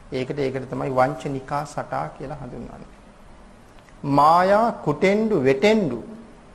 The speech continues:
වේටෙන්ඩු කියලා සමහර තැනක සඳහන් කරනවා. මායා කුටෙන්ඩු වෙටෙන්ඩු විටුච්ච විටුඩෝ සහ මේ සඳහන් කරන්නේ මේගොල්ලන්ගේ නම්. මායා කුටෙන්ඩු වෙටෙන්ඩු විටුච්ච විටුඩෝ සහ.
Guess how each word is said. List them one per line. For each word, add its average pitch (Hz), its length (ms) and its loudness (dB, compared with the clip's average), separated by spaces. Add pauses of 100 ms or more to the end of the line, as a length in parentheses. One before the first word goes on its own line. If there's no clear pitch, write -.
(720)
වේටෙන්ඩු 147 540 0
කියලා 143 260 -8
සමහර 117 360 -8
තැනක 117 320 -10 (280)
සඳහන් 113 460 -12
කරනවා. 123 360 -12
මායා 120 540 -4
කුටෙන්ඩු 143 600 -6
වෙටෙන්ඩු 151 520 -4 (680)
විටුච්ච 151 600 0 (120)
විටුඩෝ 214 540 6
සහ 175 280 0 (1300)
මේ 139 160 -4
සඳහන් 135 340 -6
කරන්නේ 160 260 -6
මේගොල්ලන්ගේ 143 440 -4
නම්. 127 280 -4 (720)
මායා 120 520 -2
කුටෙන්ඩු 127 600 -8
වෙටෙන්ඩු 135 500 -6
විටුච්ච 117 480 -8 (100)
විටුඩෝ 143 480 -6
සහ. 127 260 -6